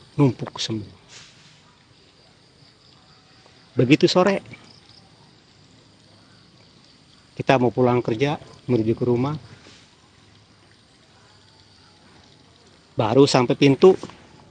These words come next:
ditambah lagi masalah.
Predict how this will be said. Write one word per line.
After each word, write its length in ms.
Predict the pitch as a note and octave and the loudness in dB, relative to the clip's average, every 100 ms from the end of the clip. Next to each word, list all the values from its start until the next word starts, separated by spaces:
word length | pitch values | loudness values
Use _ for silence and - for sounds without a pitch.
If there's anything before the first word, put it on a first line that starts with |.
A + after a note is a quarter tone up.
| _ _ _ _ _ _ _ _ _ _ _ _ _ _ _ _ _ _ _ | _ _ _ _ _ _ _ _ _ _ _ _ _ _ _ _ _ _ _
ditambah 400 | - - E3 D#3 | 0 2 4 2
lagi 240 | B2 A#2 A#2 | 0 -2 -4
masalah. 480 | A#2+ G#2 A2+ G#2+ - | -6 -8 -8 -10 -14